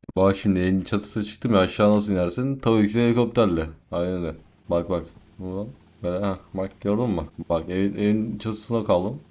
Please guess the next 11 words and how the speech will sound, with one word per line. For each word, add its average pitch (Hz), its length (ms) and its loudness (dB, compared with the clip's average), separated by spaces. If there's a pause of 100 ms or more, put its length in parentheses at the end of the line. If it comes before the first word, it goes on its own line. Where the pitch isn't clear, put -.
(120)
Bak 120 100 -8 (260)
tak 120 300 2
bir 104 60 -2
anda 107 560 4
o 104 120 2
şey 107 140 0
hani 98 180 2
o 92 340 0 (240)
şey 104 320 4
inemezsin. 104 640 2 (640)
Ama 135 400 4